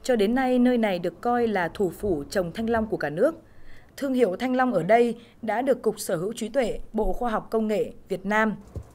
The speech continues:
đăng bạ tên gọi xuất xứ hàng hóa là tài sản quốc gia và đã được mười hai quốc gia chấp thuận bảo hộ. Với diện tích trên hai mươi bảy ngàn ha, sản lượng hàng năm trên sáu trăm ngàn tấn, Bình Thuận là nơi giao dịch thanh long lớn nhất Việt Nam,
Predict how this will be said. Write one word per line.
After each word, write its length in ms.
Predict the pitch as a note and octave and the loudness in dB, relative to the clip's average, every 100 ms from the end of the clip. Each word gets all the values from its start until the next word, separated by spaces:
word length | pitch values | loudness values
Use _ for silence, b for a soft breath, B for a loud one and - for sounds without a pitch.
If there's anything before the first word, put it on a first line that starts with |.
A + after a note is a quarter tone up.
| - - | -18 -2
đăng 280 | A#3+ A#3 | -2 2
bạ 200 | G#3+ F3+ | 0 0
tên 220 | E3+ G#3+ G#3 | -2 -2 0
gọi 220 | F#3+ D#3+ | -2 -2
xuất 180 | C4+ - | -4 -4
xứ 280 | G#3+ G3 | -2 -2
hàng 200 | C4 A#3+ | -2 -4
hóa 400 | E3+ F3+ E3+ A#3 D4+ | -2 0 0 -2 -2
là 120 | G3 | -4
tài 220 | E3 F3+ | 0 -2
sản 220 | D#3+ E3+ C#3+ | -2 -8 -4
quốc 140 | A#3 | -2
gia 300 | A3+ G3+ G3 B B B - | 0 -2 -2 B B B -4
và 100 | G#3 | -2
đã 160 | G3+ B3+ | 0 0
được 200 | C#4 F3+ | 0 -2
mười 220 | F#3 F3 | -4 -4
hai 260 | F3 A#3 | -4 -4
quốc 140 | A#3 C#4 | -4 -6
gia 300 | A3+ G#3 G3+ | -4 -4 -6
chấp 220 | G3+ D#4+ D#4+ | -4 -6 -4
thuận 260 | F#3+ D3 | -6 -4
bảo 140 | D#3 C3+ | -6 -2
hộ. 240 | E3 - - b b b b b b b b _ | -2 -4 -10 b b b b b b b b _
Với 240 | G3+ G3 B3 | -2 0 0
diện 220 | B3+ F#3+ | 0 -2
tích 140 | C#4 - | -6 -2
trên 220 | A#3+ A3 | -2 -2
hai 200 | G3+ B3 | -2 -2
mươi 80 | A3+ | 0
bảy 180 | G3 | 0
ngàn 200 | D3+ D#3+ F3+ B3 | -2 -6 -6 -4
ha, 260 | A#3 G#3+ G3+ B B B | -2 -2 -6 B B B
sản 200 | - F#3+ | -4 -4
lượng 160 | G3 | -4
hàng 200 | G3 F#3+ | -6 -6
năm 260 | A3+ B3 A#3+ | -2 -2 0
trên 220 | B3+ A#3+ | 0 0
sáu 300 | A3+ - F3+ | -2 -4 -4
trăm 180 | A#3 A#3+ | -2 -4
ngàn 180 | G3+ D#3+ | -4 -2
tấn, 300 | F3 E3 B3 - B B B _ | -4 -2 -6 -8 B B B _
Bình 160 | A3+ G#3 | -2 0
Thuận 240 | A3 F#3 | -4 -2
là 140 | G3 | -4
nơi 160 | F#3+ B3+ | -2 -2
giao 140 | B3+ | -2
dịch 160 | A#3+ G#3+ | -4 -4
thanh 180 | A#3 A#3 | -4 -2
long 180 | A3+ G#3+ | -2 0
lớn 260 | F3 A3 | 0 0
nhất 120 | F4 - | -4 -4
Việt 180 | G3 E3 | -4 -2
Nam, 280 | G3+ G#3 | -4 -4